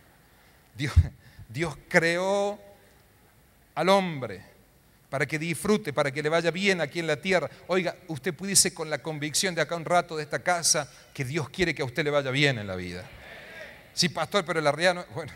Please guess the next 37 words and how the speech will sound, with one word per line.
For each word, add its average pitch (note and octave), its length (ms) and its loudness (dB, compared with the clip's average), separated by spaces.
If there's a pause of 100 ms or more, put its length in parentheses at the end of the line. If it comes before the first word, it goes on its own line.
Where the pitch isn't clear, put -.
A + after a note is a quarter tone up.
(840)
justamente, C#3+ 840 -4 (480)
las C3 140 -6
decisiones D#3+ 600 0
que F#3+ 100 -6
uno F3+ 160 -2
toma F#3 240 -2
en D#3+ 60 -2
algún F3 200 -2
momento, F3 380 -2
el D#3+ 80 -4
hombre G3 340 0 (840)
le D3+ 120 0
dio F#3 140 0
la F#3+ 80 0
espalda G3 380 2
a - 20 4
Dios A3 180 -2
y G#3+ 40 -2
perdió, F3+ 480 0
perdió E3+ 340 0
todo, G3 340 0
perdió D#3+ 260 -2
su - 140 -8
rumbo, E3+ 360 -2
perdió D#3+ 280 -4
su - 160 -4
dirección. E3 640 0 (640)
Y D3+ 80 -4
Dios A3 180 2
lo A#3+ 100 -2
busca B3 520 -4 (100)
en D3 120 -4
el C#3+ 100 -6
texto F3+ 320 -6
bíblico E3+ 340 -4
que D3 80 -2
leímos, D#3 420 -2